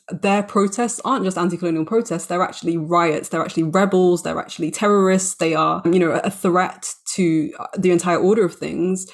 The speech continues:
Well, again, you have that, that's the same discourse about Muslims at home, and not just Muslims, people of color in different, and, you know, in different guises, whoever is othered, immigrants, asylum seekers.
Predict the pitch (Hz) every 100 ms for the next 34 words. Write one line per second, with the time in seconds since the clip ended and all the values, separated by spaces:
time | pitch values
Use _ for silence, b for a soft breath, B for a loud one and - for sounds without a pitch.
0 | B B 226 226 254 220 202 202 180 202
1 | 240 - _ _ 202 208 220 196 190 180
2 | 180 175 165 170 160 170 165 175 175 -
3 | - - 302 311 190 175 185 196 185 262
4 | 285 262 247 196 170 - 247 208 190 190
5 | - 202 208 170 180 214 185 - 175 185
6 | 180 170 - 185 180 170 165 190 165 160
7 | - 185 175 156 190 - 180 185 180 170
8 | 175 165 160